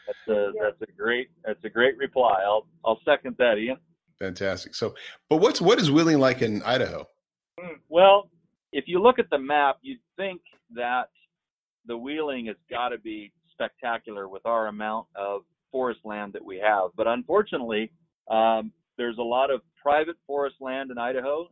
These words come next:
Speaker 1: and like in many parts of our country, um, there's been a number of trail closures. There's been a, a few that ruin it for all. Typical story there. Um,
Speaker 3: Hmm.
Speaker 1: to be honest with you, most of my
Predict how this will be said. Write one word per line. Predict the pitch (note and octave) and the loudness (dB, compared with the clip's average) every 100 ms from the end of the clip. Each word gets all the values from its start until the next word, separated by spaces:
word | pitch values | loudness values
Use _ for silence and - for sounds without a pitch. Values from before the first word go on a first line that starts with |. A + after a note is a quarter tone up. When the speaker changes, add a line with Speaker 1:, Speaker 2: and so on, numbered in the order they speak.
| _ | _
Speaker 1:
and | A#2 A2+ A#2+ A#2 _ _ _ _ _ - | -8 -6 -6 -10 _ _ _ _ _ -8
like | B2 B2+ | -4 -4
in | B2+ | -6
many | A#2+ C3+ C#3+ | -6 -6 -2
parts | D3 C#3 C#3 | -2 -2 -4
of | B2 | -4
our | A#2+ | -6
country, | - C3 B2 C#3 C#3+ D3+ _ _ _ | -6 -8 -8 -8 -8 -10 _ _ _
um, | F#2+ G#2+ A2 A2 G#2+ _ _ _ _ _ _ _ _ - | -8 -4 -2 -2 -6 _ _ _ _ _ _ _ _ -2
there's | A#2 A2+ - | 0 0 -2
been | B2 | -2
a | A#2 | 0
number | A#2+ A#2+ A#2+ | 0 2 0
of | - | 0
trail | B2+ A#2+ - | 2 2 2
closures. | C3 C#3+ C#3+ D#3 D#3 C#3+ _ A#2 | 0 0 0 -6 -6 -8 _ -6
There's | A2 G#2+ A#2+ | -4 -4 -4
been | B2 | -2
a, | A2 _ - | -2 _ -12
a | G#2 - | -12 -4
few | C#3 C#3+ | 0 0
that | B2 | 0
ruin | A#2+ B2+ B2+ | 2 2 2
it | A#2+ - | -2 0
for | A2 | 4
all. | A2 C3 D3 D3+ _ _ _ _ _ | 6 6 4 -2 _ _ _ _ _
Typical | C#3 B2 A#2+ A#2 | -8 -8 -8 -8
story | - C3 A#2+ A2 | -2 0 0 2
there. | A2+ C3+ C#3+ D3 _ _ G#2+ | 2 4 4 0 _ _ -4
Um, | G#2+ A2+ G#2 - | -2 0 -2 -6
Speaker 3:
Hmm. | _ _ _ _ _ _ _ | _ _ _ _ _ _ _
Speaker 1:
to | B2 | -4
be | C3 | 2
honest | C#3+ E3+ - | 4 4 0
with | E3+ | 0
you, | D#3+ | 0
most | C#3 D3+ E3 | 2 0 0
of | E3 | -4
my | C#3 C#3 | -2 -4